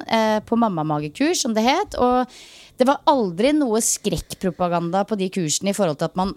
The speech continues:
det er ikke lov å ta situps, og det er ikke lov å trene sånn, og ikke lov å trene sånn, men det var, ehm, det var vel he-, eh, i større grad et fokus på at man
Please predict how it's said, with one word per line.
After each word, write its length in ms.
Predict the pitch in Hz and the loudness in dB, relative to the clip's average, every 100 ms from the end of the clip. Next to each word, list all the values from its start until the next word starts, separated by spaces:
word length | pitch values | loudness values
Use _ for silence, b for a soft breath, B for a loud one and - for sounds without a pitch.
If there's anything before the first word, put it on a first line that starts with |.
| - | -8
det 60 | 156 | -6
er 220 | - 311 | 0 0
ikke 240 | - 294 | 0 0
lov 300 | 277 277 277 294 | 2 2 0 0
å 20 | |
ta 200 | 269 285 | 0 0
situps, 540 | 277 277 - 294 285 202 | 0 -2 0 -2 -2 -4
og 60 | |
det 80 | 180 | -4
er 160 | - 359 | 0 0
ikke 240 | - 302 | 0 -2
lov 220 | 294 277 269 | 0 0 0
å 60 | |
trene 240 | 294 247 254 | 0 0 0
sånn, 140 | 247 | -2
og 80 | 254 | -2
ikke 160 | 262 233 | -4 -4
lov 80 | 233 | -2
å 80 | |
trene 220 | 247 220 220 | 0 0 0
sånn, 180 | 294 311 B B | 0 -2 B B
men 120 | 254 | 0
det 60 | 269 240 | 2 2
var, 340 | 226 240 269 277 | 4 4 2 0
ehm, 560 | 240 247 240 240 247 254 B B B B | 0 0 2 0 0 -2 B B B B
det 240 | - 226 262 | -8 0 2
var 100 | 247 | 4
vel 80 | 269 | 2
he-, 140 | 269 - | 0 0
eh, 300 | 240 233 254 | 0 0 0
i 20 | |
større 320 | 233 226 226 | 0 0 2
grad 160 | 214 196 | 0 0
et 80 | 226 | -4
fokus 460 | - 185 - 226 | -4 -4 -2 -2
på 140 | - 196 | 0 0
at 80 | 185 | 0
man 160 | 220 | -2